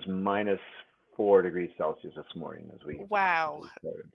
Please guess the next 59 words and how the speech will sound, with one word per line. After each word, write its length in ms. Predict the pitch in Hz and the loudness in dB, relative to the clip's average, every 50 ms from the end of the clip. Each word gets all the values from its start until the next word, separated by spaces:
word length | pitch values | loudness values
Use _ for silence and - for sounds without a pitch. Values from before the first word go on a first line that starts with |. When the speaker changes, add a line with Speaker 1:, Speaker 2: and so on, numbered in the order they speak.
| - | 0
Speaker 1:
So, 80 | - 92 | 2 4
which 120 | - - | 4 6
Speaker 2:
Wow. 140 | 170 165 104 | 4 4 4
Speaker 1:
is 40 | 98 | 8
better 200 | - 135 135 151 | 10 12 12 12
than 120 | 147 139 135 | 10 8 8
yesterday. 480 | 131 135 135 - 143 131 139 147 147 135 | 8 8 8 6 6 8 10 10 10 8
We've, 180 | 120 110 95 | 6 4 4
we've, 160 | 104 104 92 | 0 -2 2
it's, 340 | 107 98 87 98 - - - | 2 2 2 2 -2 2 6
uh, 160 | 101 95 92 | 6 6 8
winter 320 | 90 107 107 101 - 104 92 | 6 4 2 2 2 2 2
has 140 | 92 90 80 - | 2 0 -4 -4
now 260 | 87 92 85 82 80 | -6 -4 -2 -2 -2
arrived, 500 | 78 78 76 73 76 71 67 71 73 73 | -2 -2 -2 -2 -4 -4 -4 -6 -10 -10
and 140 | 76 76 73 - - | -12 -14 -14 -12 -8
so 240 | - - - - - | -6 -6 -6 -6 -6
Speaker 2:
Winter 280 | 226 214 202 - - 202 | -6 -6 -4 -4 -4 -4
has 160 | 208 196 196 | -4 0 6
Speaker 1:
we 60 | 220 | 8
Speaker 2:
now 160 | 208 196 190 | 8 10 10
Speaker 1:
are 80 | 196 196 | 8 6
Speaker 2:
arrived. 520 | 190 180 175 175 175 180 - - - - - - _ _ _ _ - - _ _ _ _ _ _ _ _ _ _ _ | 6 6 6 6 4 0 -4 -10 -10 -12 -14 -20 _ _ _ _ -20 -20 _ _ _ _ _ _ _ _ _ _ _
Speaker 1:
Yeah, 220 | - 82 80 78 - - | -8 -4 -4 -2 -2 -2
it 120 | 92 90 - - | -4 -6 -2 -2
seems, 180 | 110 104 101 | -2 0 0
it 160 | 95 101 98 - - | 0 -2 -2 0 2
seems 160 | 123 123 123 | 0 0 2
to 100 | - 117 | 4 6
arrive 300 | 107 107 101 98 98 92 | 10 12 12 12 10 10
all 180 | 95 92 95 | 10 8 8
at 100 | 95 - | 8 6
once. 220 | 85 87 92 107 107 - - - | 4 0 -2 -2 -4 -8 -4 0
We 80 | 95 | 2
had 100 | 95 95 | 4 4
a 100 | 90 85 | 4 4
lovely 440 | 87 90 110 120 123 107 110 104 95 - - _ - | 6 8 10 10 10 10 8 2 0 -4 -8 _ 4
fall. 340 | 101 98 98 101 107 107 | 6 8 8 8 8 6
It 80 | 101 - - - - | 4 0 -4 -6 -2
kind 140 | - 95 87 | 0 0 0
of 160 | 82 80 80 | 0 2 4
lasted 380 | 90 95 98 95 - - 87 - - | 6 6 6 4 2 -4 -16 -10 -4
for 80 | - | -2
a 40 | 87 | 0
little 100 | 87 90 | 0 0
bit 140 | 90 - - | -2 0 2
longer 260 | 92 92 92 92 90 | 2 2 4 2 2
than 120 | 87 90 | 0 -2
it 40 | 85 | -2
normally 280 | 87 87 87 90 90 85 | -2 -4 -4 -2 -4 -2
does, 240 | 80 87 90 92 92 - - | 0 2 2 2 0 -2 -6
but, 160 | - 82 - - - | -8 -8 -6 -4 -4
uh, 220 | 82 80 85 82 80 - | -4 -4 -4 -6 -8 -8
it 160 | - 82 80 | -8 -6 -4
is, 160 | 82 82 78 - - _ - - | -4 -6 -6 -10 -18 _ -16 -14
it 80 | - 78 | -12 -10
is 100 | 78 82 | -8 -4
now 160 | 85 85 87 | -2 -2 -2
done. 380 | 85 80 85 80 78 - - | 0 0 -2 -2 -2 -6 -10